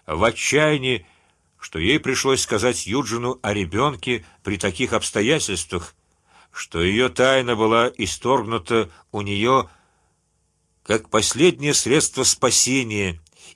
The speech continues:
и вызвала только презрение и насмешку. «Это правда. И тебе следовало бы стыдиться своих слов. Впрочем,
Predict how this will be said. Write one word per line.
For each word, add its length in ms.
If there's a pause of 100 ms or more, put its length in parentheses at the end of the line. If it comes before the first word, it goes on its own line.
и 120
вызвала 400
только 360
презрение 760
и 220
насмешку. 680 (920)
«Это 280
правда. 720 (1300)
И 100
тебе 240
следовало 540
бы 160
стыдиться 760
своих 360
слов. 400 (1120)
Впрочем, 520